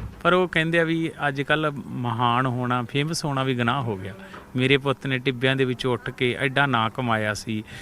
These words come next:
ਉਹਨੇ ਆਪਦੀ ਮਿਹਨਤ ਕੀਤੀ ਸੀ। ਜੇ ਉਹਦੇ ਨਾਂ ਬਣ ਗਿਆ, ਚਾਰ ਪੈਸੇ ਆ ਗਏ, ਇਹਦਾ ਮਤਲਬ ਇਹ ਤਾਂ ਨਹੀਂ ਕਿ ਅਸੀਂ ਦੂਜਿਆਂ ਨੂੰ ਲੁੱਟਿਆ, ਕਿਸੇ ਨੂੰ ਕੁਛ ਕਰਿਆ।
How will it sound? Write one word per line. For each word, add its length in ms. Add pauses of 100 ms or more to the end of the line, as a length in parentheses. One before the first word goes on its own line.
(200)
ਉਹਨੇ 120
ਆਪਦੀ 360
ਮਿਹਨਤ 340
ਕੀਤੀ 400
ਸੀ। 160
ਜੇ 240
ਉਹਦੇ 240
ਨਾਂ 340
ਬਣ 240
ਗਿਆ, 220
ਚਾਰ 280
ਪੈਸੇ 460
ਆ 120
ਗਏ, 220 (380)
ਇਹਦਾ 180
ਮਤਲਬ 300
ਇਹ 140
ਤਾਂ 140
ਨਹੀਂ 120
ਕਿ 200
ਅਸੀਂ 160
ਦੂਜਿਆਂ 400
ਨੂੰ 200
ਲੁੱਟਿਆ, 380
ਕਿਸੇ 240
ਨੂੰ 120
ਕੁਛ 260
ਕਰਿਆ। 320